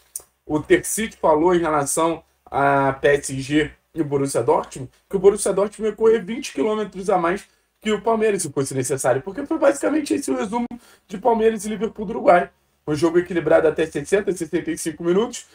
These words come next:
Quando o Liverpool do Uruguai começou a mostrar uma fragilidade física maior, o Palmeiras foi tomando conta e o Palmeiras foi construindo a goleada. Então o Atlético não pode se permitir, é, se mostrar fraco fisicamente. O Atlético não pode oscilar fisicamente.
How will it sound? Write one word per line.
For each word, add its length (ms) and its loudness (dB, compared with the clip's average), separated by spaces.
Quando 220 6
o 20 -2
Liverpool 400 0
do 80 4
Uruguai 320 6
começou 320 -2
a 20 -4
mostrar 300 0
uma 160 0
fragilidade 800 0
física 380 -2
maior, 400 2
o 100 0
Palmeiras 440 2
foi 180 -2
tomando 360 -4
conta 380 -2
e 60 2
o 60 -4
Palmeiras 360 0
foi 140 -8
construindo 420 -4
a 40 0
goleada. 480 4
Então 300 2
o 40 6
Atlético 440 2
não 160 -2
pode 380 2
se 140 -10
permitir, 800 0
é, 460 6
se 140 -8
mostrar 320 0
fraco 360 4
fisicamente. 640 -6
O 80 2
Atlético 480 2
não 160 0
pode 320 2
oscilar 580 4
fisicamente. 540 0